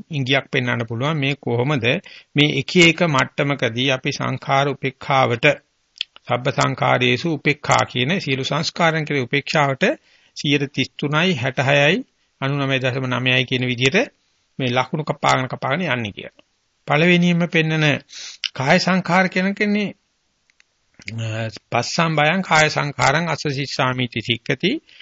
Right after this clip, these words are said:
පස්සම්බයං කාය සංඛාරං පස්සසිස්සාමිති සික්ඛති කියලා සරුවච්චන් වහන්සේ දේශනා කළා තියෙනවා. එතන කාය සංස්කාර කියලා කියන්නේ වෙනස් සාධක සූත්‍ර මාර්ගය ගත්තොත් ආස්වාස් ප්‍රස්වාස් දෙක.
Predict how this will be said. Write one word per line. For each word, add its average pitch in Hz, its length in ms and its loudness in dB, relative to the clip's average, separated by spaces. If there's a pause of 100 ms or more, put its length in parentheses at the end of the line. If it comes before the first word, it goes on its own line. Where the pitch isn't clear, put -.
(120)
පස්සම්බයං 165 760 2
කාය 151 260 6
සංඛාරං 143 480 0
පස්සසිස්සාමිති 147 880 -2
සික්ඛති - 440 0
කියලා 165 240 2
සරුවච්චන් 151 400 0
වහන්සේ 147 280 0
දේශනා 139 340 2
කළා - 220 -10
තියෙනවා. - 200 -20 (1080)
එතන 180 280 4
කාය 160 260 8
සංස්කාර 170 480 2
කියලා 165 240 0
කියන්නේ 202 460 0 (560)
වෙනස් 151 300 2
සාධක 147 360 4
සූත්‍ර 139 320 -2
මාර්ගය 135 280 2
ගත්තොත් 131 380 -2
ආස්වාස් 165 380 -2
ප්‍රස්වාස් 160 380 -6
දෙක. 170 240 -10